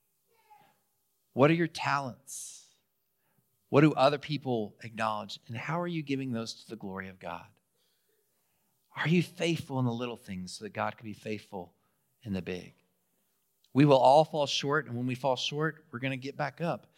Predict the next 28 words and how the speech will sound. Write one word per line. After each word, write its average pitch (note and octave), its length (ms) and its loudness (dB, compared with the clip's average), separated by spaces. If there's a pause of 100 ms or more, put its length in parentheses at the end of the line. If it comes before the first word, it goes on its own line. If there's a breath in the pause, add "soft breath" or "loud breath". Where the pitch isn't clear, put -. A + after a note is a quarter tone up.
(320 soft breath)
But C3+ 100 4
whether D#3 240 6
you're D3+ 220 -2
the B2 100 -4
youngest C#3+ 480 0
person F#3 380 -6
in F3+ 80 -4
this F3 180 -8
room F3+ 220 -2
or E3 60 0
the C3+ 200 -6
oldest D3 360 -4
person D3+ 320 -6
in - 20 -10
this C#3 180 -12
room, C3 200 -4
I B2+ 80 0
believe C3+ 280 -8
God B2 240 -2
has C3 200 -8
a C3+ 40 -14
purpose - 380 -8
for - 160 -10
you A2 180 -4
being A2 280 -8
on G2 160 -6
this G2 100 -6
planet. F#2 420 -10